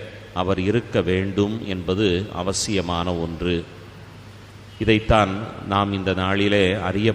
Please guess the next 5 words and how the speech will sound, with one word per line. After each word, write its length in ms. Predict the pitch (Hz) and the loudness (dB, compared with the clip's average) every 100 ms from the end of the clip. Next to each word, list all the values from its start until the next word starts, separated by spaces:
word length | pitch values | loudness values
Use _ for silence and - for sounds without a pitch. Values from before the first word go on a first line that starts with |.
| 101 | 2
பார்க்கின்றோம். 680 | 92 90 - 90 90 110 101 - - - - - - - - - | -2 -2 -6 0 4 4 2 -4 -14 -16 -18 -18 -18 -18 -20 2
எந்த 600 | 123 151 214 202 151 95 | 4 4 4 6 6 4
நகருக்கு 600 | 104 110 131 123 - 135 | 2 2 4 2 2 2
ஊருக்கு 440 | 107 123 123 - 123 | 4 4 2 0 -4
சென்றாலும் 760 | - 101 98 98 98 139 151 | 0 -2 2 4 4 4 2